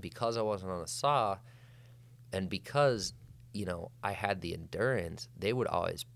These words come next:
put me on a torch. In, like, twenty seventeen,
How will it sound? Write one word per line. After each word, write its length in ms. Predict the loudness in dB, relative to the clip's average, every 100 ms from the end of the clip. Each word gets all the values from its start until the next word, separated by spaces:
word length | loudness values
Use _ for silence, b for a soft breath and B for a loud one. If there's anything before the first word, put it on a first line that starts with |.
| -2
put 220 | 0 0
me 200 | -2 -4 -4
on 300 | -4 -4 -8
a 40 | -12
torch. 480 | -4 -2 -2 -4 -10
In, 80 | -8
like, 180 | -8
twenty 240 | -6 -4 -2
seventeen, 500 | 2 2 2 -6